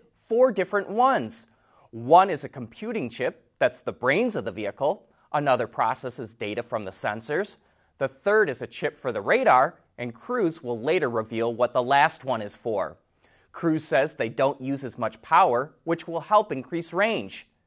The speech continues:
The new chips will debut in the Origin shuttle in twenty twenty-five.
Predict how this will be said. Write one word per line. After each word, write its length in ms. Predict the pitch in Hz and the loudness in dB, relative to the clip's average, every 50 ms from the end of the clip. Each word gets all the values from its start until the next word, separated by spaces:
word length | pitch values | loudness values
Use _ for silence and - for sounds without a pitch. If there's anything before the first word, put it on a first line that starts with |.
| _ _ _ | _ _ _
The 100 | - 117 | -8 -6
new 140 | 120 120 117 | -6 -6 -6
chips 460 | 117 - - 165 151 - - - - | -8 -6 -4 -4 -4 -4 -4 -10 -12
will 100 | 120 113 | -12 -10
debut 640 | 95 - 107 107 104 - - 147 180 165 120 110 - - | -10 -8 -8 -10 -10 -10 -10 -6 -6 -4 -4 -6 -8 -8
in 120 | 120 117 110 | -8 -6 -6
the 120 | 113 117 | -6 -6
Origin 480 | - 147 170 156 139 123 - 107 95 98 | -4 -2 0 0 0 -2 -4 -8 -12 -12
shuttle 400 | - - 127 107 101 107 113 120 | -10 -6 -4 -4 -2 -2 -4 -6
in 120 | 117 117 | -8 -8
twenty 300 | 113 - - 113 107 107 | -10 -10 -10 -10 -10 -10
twenty-five. 800 | 107 - - 110 110 123 127 - - 113 101 95 90 85 85 95 | -12 -12 -10 -10 -10 -10 -8 -4 -2 0 0 0 -2 -4 -8 -12